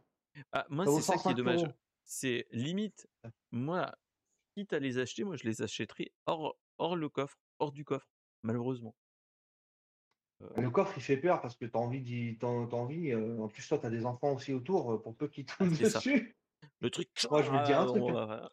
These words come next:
Speaker 1: <laughs> de la
Speaker 2: Bah,
Speaker 1: tuer.
Speaker 2: écoute, moi, ça m'est
Speaker 1: Ah ouais.
Speaker 2: arrivé, ça m'est arrivé avec deux vinyles.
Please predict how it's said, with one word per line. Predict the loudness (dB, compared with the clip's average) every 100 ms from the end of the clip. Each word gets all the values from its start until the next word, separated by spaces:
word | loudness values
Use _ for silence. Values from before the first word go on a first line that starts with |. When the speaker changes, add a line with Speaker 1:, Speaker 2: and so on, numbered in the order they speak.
| _ _ -6
Speaker 1:
<laughs> | -4 -2 -6 -8 -2
de | 4
la | 6
Speaker 2:
Bah, | 6
Speaker 1:
tuer. | 4
Speaker 2:
écoute, | 2 4
moi, | 6
ça | 8
m'est | 8
Speaker 1:
Ah |
ouais. | 8
Speaker 2:
arrivé, | 8 4 4
ça | 4
m'est | 6
arrivé | 8 8 8
avec | 8 6
deux | 8
vinyles. | 6 8 8 8 4